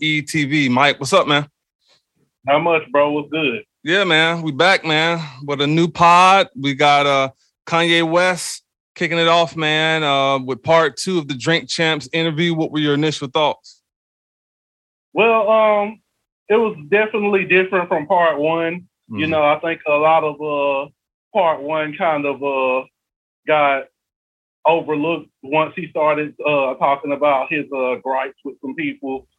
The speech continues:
Speaker 2: namely, uh, Big Sean, uh, Talib Kweli, Common,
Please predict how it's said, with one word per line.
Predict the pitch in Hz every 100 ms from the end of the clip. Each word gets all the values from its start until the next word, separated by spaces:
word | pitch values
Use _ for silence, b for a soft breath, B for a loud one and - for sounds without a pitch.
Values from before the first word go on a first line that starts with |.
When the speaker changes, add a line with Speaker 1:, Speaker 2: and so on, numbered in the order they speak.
| _ -
Speaker 2:
namely, | 135 143 143 135 143 135
uh, | 131 123
Big | 139 131
Sean, | - 143 135 135 135 135 135 _ _ _ _
uh, | 127 123 120 120
Talib | 117 135 131 135 127
Kweli, | 160 131 123 143 139 139 131
Common, | 170 143 143 139 139 135 135 143